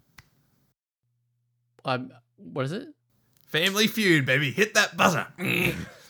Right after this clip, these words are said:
Speaker 3: All right, I'll, I'll, I'll go through it, and, and James will just sit there smiling to himself.
Speaker 1: Sorry. <laughs>
Speaker 3: After being kidnapped and imprisoned for fifteen years, Otisu is released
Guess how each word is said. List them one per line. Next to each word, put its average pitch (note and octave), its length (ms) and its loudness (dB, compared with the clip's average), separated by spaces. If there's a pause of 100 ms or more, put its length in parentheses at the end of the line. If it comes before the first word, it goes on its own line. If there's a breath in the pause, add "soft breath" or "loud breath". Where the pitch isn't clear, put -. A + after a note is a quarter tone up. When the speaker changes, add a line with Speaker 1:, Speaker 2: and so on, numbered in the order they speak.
(240 loud breath)
Speaker 3:
All D#3 80 6
right, C3+ 160 8
I'll, C#3+ 160 6
I'll, D3+ 180 6
I'll D#3 160 6
go D#3+ 180 4
through B2 340 0
it, - 120 -4
and, A2 240 -4
and A#2 160 0
James A2 320 -2
will A2 40 -8
just A2 140 -4
sit C3+ 140 -6
there G#2+ 160 -2
smiling G2+ 440 -4
to - 100 -10
himself. G2+ 500 -8
Speaker 1:
Sorry. C3+ 520 -4
<laughs> - 40 -8
Speaker 3:
After F#3 300 4
being F3+ 240 2
kidnapped G3 500 0
and E3 80 -2
imprisoned C3+ 520 -4
for G#2 120 -10
fifteen E3 760 -6
years, A#2+ 440 -6 (140)
Otisu D3 520 0
is C3+ 200 -4
released A#2 760 -6